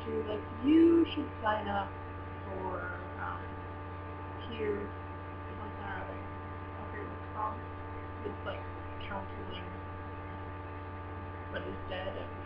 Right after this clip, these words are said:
like, going to a counselor and, you know,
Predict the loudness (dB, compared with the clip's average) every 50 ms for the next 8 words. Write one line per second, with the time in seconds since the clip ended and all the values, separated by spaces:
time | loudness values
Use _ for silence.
0 | -6 -6 -4 -4 -4 -4 -4 -4 -4 -4 -2 -2 -2 -2 0 -2 -2 -2 -2 -2
1 | 0 2 2 2 2 2 0 0 0 -2 -4 -6 -6 -6 -6 -6 -6 -4 -6 -6
2 | -6 -6 -6 -6 -6 -6 -6 -6 -6 -6 -4 -4 -4 -4 -4 -4 -6 -6 -6 -6
3 | -6 -6 -6 -6 -6 -6 -6 -6 -6 -6 -6 -6 -6 -6 -6 -6 -6 -6 -6 -6
4 | -4 -4 -4 -4 -2 -2 -2 -4 -4 -4 -6 -6 -4 -4 -4 -4 -4 -4